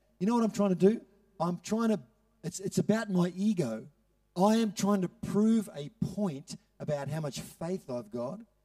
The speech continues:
and it ends up being more about my ego than about actually trusting in God at the end of the day.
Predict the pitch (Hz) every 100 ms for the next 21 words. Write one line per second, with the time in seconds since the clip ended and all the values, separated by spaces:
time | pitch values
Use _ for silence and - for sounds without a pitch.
0 | _ 156 156 - 196 240 180 196 196 170
1 | 165 151 160 185 190 190 190 165 170 175
2 | 208 170 127 127 180 _ _ - 147 151
3 | 156 - 175 185 - 131 123 - 160 -
4 | 160 147 151 147 156 165 196 _ 143 -
5 | 160 160 143 - 165